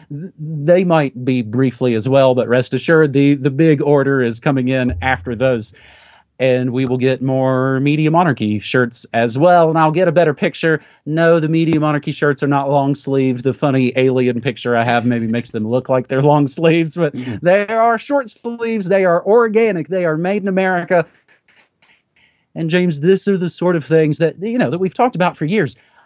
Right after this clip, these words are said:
Speaker 1: I don't want my name and logo on a bunch of made in China poison garbage. That's why we're taking control of our merch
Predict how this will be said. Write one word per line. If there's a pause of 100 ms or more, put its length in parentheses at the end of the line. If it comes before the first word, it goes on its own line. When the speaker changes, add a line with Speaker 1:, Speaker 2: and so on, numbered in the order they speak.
(260)
Speaker 1:
I
don't
want
my
name
and
logo
on
a
bunch
of
made
in
China
poison
garbage. (300)
That's
why
we're
taking
control
of
our
merch